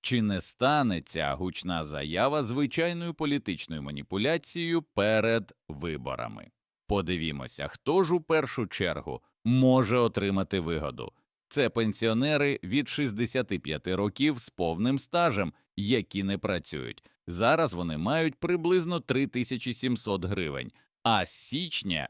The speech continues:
їхня мінімалка складатиме три тисячі чотириста п'ятдесят вісім. Після березневої індексації буде вже понад чотири тисячі двісті.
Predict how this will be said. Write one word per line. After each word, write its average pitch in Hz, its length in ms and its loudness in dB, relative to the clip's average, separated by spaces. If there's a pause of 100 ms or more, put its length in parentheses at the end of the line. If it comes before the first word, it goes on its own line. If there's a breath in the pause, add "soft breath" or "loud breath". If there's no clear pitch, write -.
(120)
їхня 107 600 -4
мінімалка 113 800 0
складатиме 110 800 2
три 160 280 2
тисячі 156 580 -2
чотириста 110 680 0
п'ятдесят 82 840 -4
вісім. 92 600 -4 (320)
Після 87 440 0
березневої 120 680 0
індексації 131 760 0
буде 165 320 2
вже 120 320 2
понад 131 460 2
чотири 113 420 2
тисячі 85 560 -6
двісті. 95 640 -6